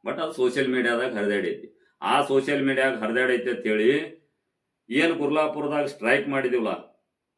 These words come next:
ಆ ಸಂದರ್ಭದಾಗ ಎಲ್ಲಿದ್ದಿ ತಾಯಿ ನೀನು? ಆ, ಏನ್ ಮಾಡಕತ್ತಿದ್ದಿ? ಲಾಸ್ಟಿಗೆ ಹಾವೇಕ್ ನಾವು ಗುರ್ಲಾಪುರ ಕ್ರಾಸ್ನ ಅವ್ರು ನುಗ್ಗುತ್ತೀವನ್ನ ನಾ ಪೋಸ್ ಕೊಡಾಕ್ ಬಂದಿ.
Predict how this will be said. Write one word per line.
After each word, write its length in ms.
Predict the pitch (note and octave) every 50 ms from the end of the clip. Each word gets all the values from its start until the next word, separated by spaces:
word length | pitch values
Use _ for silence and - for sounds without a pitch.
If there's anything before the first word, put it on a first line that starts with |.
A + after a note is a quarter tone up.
| _ _ -
ಆ 240 | - A2+ C#3 D3+ -
ಸಂದರ್ಭದಾಗ 640 | C#3+ C#3+ D3 D3 D3+ D3 C#3+ D3 D3 D3 C#3 B2+
ಎಲ್ಲಿದ್ದಿ 720 | C3 C3 C3+ C#3 C3+ A#2 A2 B2+ B2+ B2+ B2+ B2+ - - -
ತಾಯಿ 220 | G#2+ A2 A2 A2+ A#2
ನೀನು? 260 | A2+ A2+ A2+ A2+ A2+ A2+ A2+ A#2 A2+ - _ _ _ _ _ _ _ _ _ _ _ _ _ _ _ _ _ _ -
ಆ, 120 | B2 D3+ C#3+
ಏನ್ 360 | A2 G2+ A#2 C#3+ D#3+ E3 D#3+
ಮಾಡಕತ್ತಿದ್ದಿ? 1040 | D#3 D3 C#3+ C#3+ C3+ C3 C3 A#2 B2+ A#2+ A2 G#2 A#2 A#2 A#2+ A#2+ A#2+ A#2+ - - _ _ _ F#2+
ಲಾಸ್ಟಿಗೆ 440 | G2 G#2+ B2+ - - - B2+ A2+ G#2+
ಹಾವೇಕ್ 380 | G2+ A2 A#2 B2+ C3+ C3+ C3
ನಾವು 280 | B2 B2+ B2+ B2 A#2+ G#2+
ಗುರ್ಲಾಪುರ 520 | G#2 A2 A2+ B2+ B2+ B2+ B2+ - B2 B2
ಕ್ರಾಸ್ನ 380 | - A2+ A#2+ B2 A#2+ - B2 B2
ಅವ್ರು 160 | A#2+ A2+ G#2+
ನುಗ್ಗುತ್ತೀವನ್ನ 640 | A2 A2+ A#2 A#2+ B2 B2 B2 A#2 A#2 A#2 A#2 A#2
ನಾ 140 | A#2 A#2 A#2
ಪೋಸ್ 400 | A2 G#2 G#2 A2 A#2 A2+ A2 A2
ಕೊಡಾಕ್ 320 | A2+ A2+ A2 A2 A2 G2+ G2+
ಬಂದಿ. 680 | G#2 G2+ F#2+ F#2 F#2+ F#2+ F#2+ G2+ G#2 G2+ - _ _